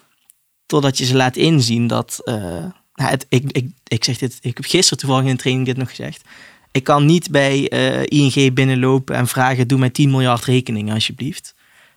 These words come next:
Terwijl bij Bitcoin een script schrijven dat mij tien miljard adressen maakt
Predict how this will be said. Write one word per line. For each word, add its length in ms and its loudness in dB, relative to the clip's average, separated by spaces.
Terwijl 680 -4
bij 240 -2
Bitcoin 600 -2
een 140 -2
script 320 -2
schrijven 340 -2
dat 120 -2
mij 140 0
tien 220 2
miljard 400 0
adressen 440 -2
maakt 460 -6